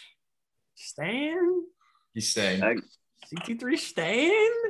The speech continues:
Speaker 2: I think, I think it comes down to this. The Dodgers will do whatever they can to keep him.
Speaker 1: I think
Speaker 2: But it's
Speaker 1: C T three
Speaker 2: all
Speaker 1: wants
Speaker 2: about
Speaker 1: his bag, though. I think it's, like,
Speaker 2: Yeah,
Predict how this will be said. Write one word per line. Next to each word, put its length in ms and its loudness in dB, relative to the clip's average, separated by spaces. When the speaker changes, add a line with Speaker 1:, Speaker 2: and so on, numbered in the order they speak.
Speaker 2:
I 140 4
think, 420 4
I 80 2
think 240 0
it 120 -2
comes 240 -2
down 160 -2
to 60 0
this. 360 2
The 120 -4
Dodgers 460 0
will 120 -4
do 180 0
whatever 320 2
they 140 -2
can 220 -4
to 60 -6
keep 320 -8
him. 140 -2
Speaker 1:
I 80 2
think 180 2
Speaker 2:
But 120 0
it's 80 0
Speaker 1:
C 20 0
T 60 -4
three 100 4
Speaker 2:
all 120 4
Speaker 1:
wants 140 2
Speaker 2:
about 100 2
Speaker 1:
his 80 -18
bag, 460 4
though. 340 -4
I 100 -4
think 240 -2
it's, 160 0
like, 160 4
Speaker 2:
Yeah, 60 2